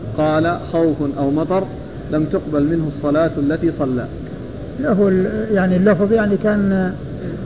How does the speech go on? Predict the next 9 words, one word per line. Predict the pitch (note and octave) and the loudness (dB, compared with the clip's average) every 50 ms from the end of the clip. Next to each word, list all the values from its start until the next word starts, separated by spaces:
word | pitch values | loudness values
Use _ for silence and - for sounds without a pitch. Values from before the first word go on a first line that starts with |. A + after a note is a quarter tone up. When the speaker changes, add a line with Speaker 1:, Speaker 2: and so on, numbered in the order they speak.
| - - - | -6 0 0
Speaker 2:
كان | A2+ A#2 G3+ F#3+ F#3 F3+ F#3 G3+ G3 | 2 2 2 2 2 2 0 0 2
من | G3 F#3+ | 2 2
الرسول | F#3 F3 F3+ - - B3 G#3+ | 4 2 2 2 2 2 2
صلى | E3 F#3+ F3 | 2 0 0
الله | E3 D#3+ C3 E3 | 0 0 2 2
عليه | D#3 | 0
وسلم، | C#3 A#2+ A2 - - - - - - - - - - - - - - - - - - - - - - - - - | 0 -2 -6 -8 -10 -10 -10 -10 -12 -12 -12 -12 -10 -10 -10 -10 -8 -8 -8 -8 -8 -10 -10 -10 -8 -8 -6 -6
يعني | D#3+ D3 D3 D3+ D3+ D3+ | -4 -4 -2 -2 0 2
لكن | F#3 F#3 E3+ - F#3+ G3 F#3 F3+ F3+ F3+ E3+ E3+ | 2 2 2 2 2 2 2 2 2 2 2 0